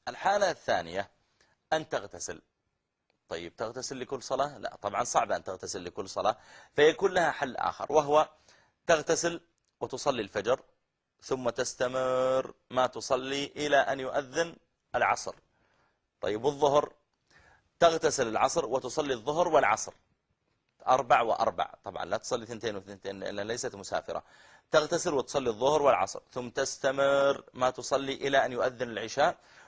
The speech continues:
ثم تغتسل وتصلي المغرب والعشاء، فتعتبر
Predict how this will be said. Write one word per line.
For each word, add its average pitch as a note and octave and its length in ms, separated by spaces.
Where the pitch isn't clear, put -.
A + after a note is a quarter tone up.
ثم D#3 200
تغتسل F#3+ 500
وتصلي D#3 420
المغرب D#3 400
والعشاء، G2+ 400
فتعتبر G3 720